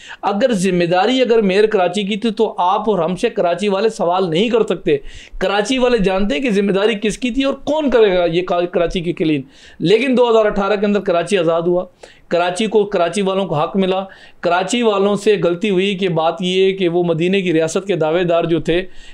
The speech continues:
कराची को जो इन्होंने एक करोड़ नौकरियां, पचास लाख पाकिस्तान को मकानात देने थे, गवर्नर हाउस गिराने थे,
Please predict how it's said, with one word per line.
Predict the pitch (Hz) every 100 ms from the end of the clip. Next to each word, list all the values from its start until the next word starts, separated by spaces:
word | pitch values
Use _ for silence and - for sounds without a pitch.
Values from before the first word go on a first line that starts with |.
| -
कराची | 165 170 170 214
को | 214
जो | 175 185 190
इन्होंने | 180 190 190
एक | 190
करोड़ | 196 185
नौकरियां, | 170 165 190 190
पचास | 175 170 165 170
लाख | 185 175 175
पाकिस्तान | 156 165 185 175
को | 185
मकानात | 170 170 170 185
देने | 170 170 175
थे, | 175 185 175
गवर्नर | 170 170 185
हाउस | 180 175
गिराने | 165 165 165 180
थे, | 175 190